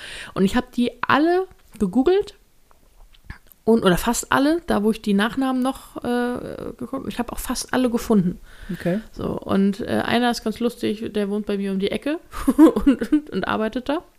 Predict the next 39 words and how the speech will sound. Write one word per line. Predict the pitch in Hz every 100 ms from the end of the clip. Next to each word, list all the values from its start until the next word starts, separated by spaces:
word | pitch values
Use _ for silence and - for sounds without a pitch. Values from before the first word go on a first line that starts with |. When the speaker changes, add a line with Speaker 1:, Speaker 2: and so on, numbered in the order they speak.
| _ - - -
Speaker 1:
Also | -
ich | 190
weiß | 208
nicht, | 214
ob | 175
er | 170
um, | 175 185 -
bei | - 180
mir | 190
um | 180
die |
Ecke | 180 - 170
wohnt, | 196 208
aber | 165
er | 165
arbeitet | 165 170 160 156
bei | 170
mir | 170 170
um |
die | 170
Speaker 2:
Mhm. | 220
Speaker 1:
Ecke. | - - - - - - -
Und, | - 185 196 180 190 - -
ähm, | 185 180 175 175 175 175 - - - - - - _ -
andere | 190 233 233 226 226
so, | 220 220 -
so | 208 214 214 _ _
wie | 202
sie | 190 202
heute | 226 285 269 -
aussehen, | 277 - 302 311 311
manche | 240 226
haben | 214
sich | 202
total | - 226 - 254 302
verändert, | 302 294 - 262 277 302 339
manche | 202 202 220 196
gar | - 175 190 220
nicht. | 262 320 440 - -